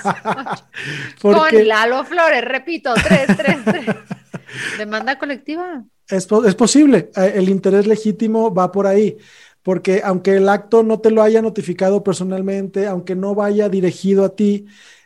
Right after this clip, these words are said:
Speaker 1: es una cosa que a la larga te va a traer consecuencias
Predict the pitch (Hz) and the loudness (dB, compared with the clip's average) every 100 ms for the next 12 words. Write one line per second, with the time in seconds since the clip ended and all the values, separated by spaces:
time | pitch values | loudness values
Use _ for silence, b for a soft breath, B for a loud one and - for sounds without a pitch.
0 | _ 202 202 214 220 226 226 226 220 220 | _ 0 0 0 -4 -4 2 2 2 0
1 | 233 - - 196 202 220 - - 175 175 | 0 -6 0 2 2 0 -16 -10 -6 -4
2 | 175 185 196 180 196 196 175 160 170 170 | -2 -2 -2 -2 -4 -2 -4 -2 -4 -4
3 | 185 175 170 175 175 185 175 160 139 170 | -2 -2 -2 -4 -6 -8 -8 -10 -8 -2
4 | 175 185 175 - 151 131 - | 2 2 0 -2 -4 -4 -12